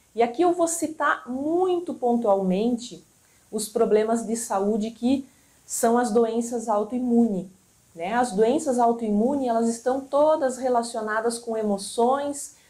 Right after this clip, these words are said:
com sentimentos, com uma desarmonia completa que a pessoa tem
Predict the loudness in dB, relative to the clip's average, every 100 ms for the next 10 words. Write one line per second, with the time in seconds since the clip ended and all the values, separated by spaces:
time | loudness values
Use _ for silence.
0 | _ 0 2 0 -2 -2 -4 -4 -2 0
1 | 0 -2 -8 -2 0 2 0 2 4 2
2 | -2 -4 -2 -2 0 0 -2 -2 -2 -2
3 | 0 2 2 -4 -8 -8 -8 -4 -4 -2
4 | 0 0